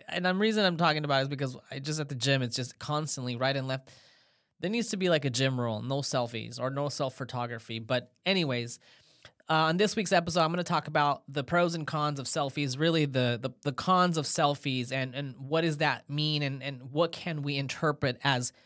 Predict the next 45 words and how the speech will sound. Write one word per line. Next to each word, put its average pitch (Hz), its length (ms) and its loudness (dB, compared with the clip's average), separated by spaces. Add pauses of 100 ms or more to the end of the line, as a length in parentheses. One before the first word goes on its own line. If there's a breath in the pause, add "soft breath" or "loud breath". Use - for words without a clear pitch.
(180 soft breath)
people 151 640 -4
who 135 140 -2
are 127 180 -2 (160)
on 123 280 -4 (140)
the 113 100 -4
dating 160 460 0
scene 123 300 -2
or 123 100 -2
people 156 420 -6
who 143 140 -4
are 123 140 0
looking 156 580 -2
for 135 680 0 (460 soft breath)
potential 151 420 -4
partners. 156 600 -2 (440 loud breath)
How 170 240 2
can 190 200 -4
you, 170 300 0
uh, 151 320 -2
identify 151 760 0
if 143 280 -6
you're 147 100 -4
dealing 143 260 -4
with 143 140 -2
someone 139 220 0
that's 135 180 -4
a 135 60 -4
narcissist? 143 640 -2
I'm 117 60 -8
not 139 180 0
an 202 80 0
expert, 208 300 2
but 139 140 0
I'm 135 120 0
just 143 200 -2
saying 175 280 2
that 127 200 -4
based 151 240 -2
on 165 140 -2
the 147 100 -2
research 147 460 -4
that 143 180 -2
is 135 160 -4
out 220 280 -2
there, 147 320 0